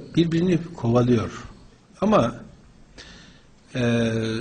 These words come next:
geçen haftaki hutbeydi gay-, galiba. Gayet güzel, düzgün bir hutbe, hutbe dinledik.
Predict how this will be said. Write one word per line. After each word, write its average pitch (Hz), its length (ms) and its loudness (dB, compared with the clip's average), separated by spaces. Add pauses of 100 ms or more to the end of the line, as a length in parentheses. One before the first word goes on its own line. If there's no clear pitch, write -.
(1700)
geçen 175 320 2
haftaki 147 640 -2
hutbeydi 175 680 2
gay-, 104 300 -2
galiba. 107 360 -2
Gayet 180 400 6
güzel, 117 420 -2
düzgün 143 360 0
bir 135 60 0
hutbe, 131 380 2
hutbe 127 400 0
dinledik. 107 560 -4